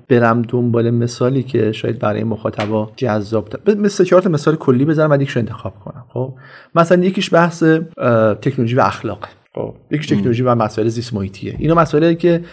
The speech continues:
Speaker 1: زیاد به گوش مخاطبان شاید خورده، ولی توی دنیای، اه، غرب خیلی داره روش کار می‌شه، خیلی جدی روش کار می‌شه. ولی اون مثالی که فکر می‌کنم برای مخاطب جذاب تر باشه، مقولهٔ تکنولوژی و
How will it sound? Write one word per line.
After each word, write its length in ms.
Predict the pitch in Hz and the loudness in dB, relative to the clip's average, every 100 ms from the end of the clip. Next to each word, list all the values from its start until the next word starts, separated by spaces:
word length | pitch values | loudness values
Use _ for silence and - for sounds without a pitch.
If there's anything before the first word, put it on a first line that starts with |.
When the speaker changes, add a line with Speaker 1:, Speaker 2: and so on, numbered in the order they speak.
| - - _ _ - | -20 -20 _ _ -10
Speaker 1:
زیاد 480 | 139 143 151 147 135 | -6 2 6 6 4
به 80 | |
گوش 240 | 123 101 - | 0 -2 -6
مخاطبان 500 | 110 - 101 101 107 | -6 -6 -8 -6 -8
شاید 280 | - 104 101 | -8 -10 -10
خورده، 320 | - 107 120 | -6 -2 0
ولی 360 | 131 143 139 135 - - _ | 2 0 -2 -8 -20 -20 _
توی 180 | 139 | -2
دنیای، 460 | 135 120 110 104 104 101 101 - _ _ - | 0 0 -2 -2 -4 -6 -10 -16 _ _ -10
اه، 340 | 107 104 101 104 | -6 -6 -6 -8
غرب 380 | - 113 123 | -6 -2 -2
خیلی 280 | 131 - 123 | -2 0 2
داره 120 | 123 | 2
روش 160 | 120 - | -2 -12
کار 240 | - 101 | -14 -12
می‌شه، 320 | 107 - - - _ | -12 -16 -16 -20 _
خیلی 280 | - 131 135 | -2 0 0
جدی 240 | 110 - | -4 -10
روش 200 | - - | -12 -12
کار 180 | - - | -16 -16
می‌شه. 220 | - - 143 | -14 -6 0
ولی 320 | 214 247 247 - - - - | 2 2 -2 -8 -20 -10 0
اون 160 | 220 | 2
مثالی 420 | 190 165 180 185 | 2 2 2 2
که 160 | 175 160 | 0 -4
فکر 340 | - 165 165 | -2 -2 -2
می‌کنم 340 | 151 147 135 123 | -4 -2 0 2
برای 240 | 120 123 | 2 2
مخاطب 420 | 120 120 120 123 | 0 -2 -4 -4
جذاب 540 | 120 123 123 120 127 123 - | -2 -2 -2 -2 -2 -4 -6
تر 280 | - 131 | -6 -4
باشه، 480 | 123 123 - 151 123 - - - | -2 -4 0 -2 -2 -6 -14 -2
مقولهٔ 360 | 143 143 139 185 | 2 4 4 2
تکنولوژی 560 | 190 165 147 131 131 | 0 -2 -2 -2 0
و 340 | 160 156 151 | 2 2 2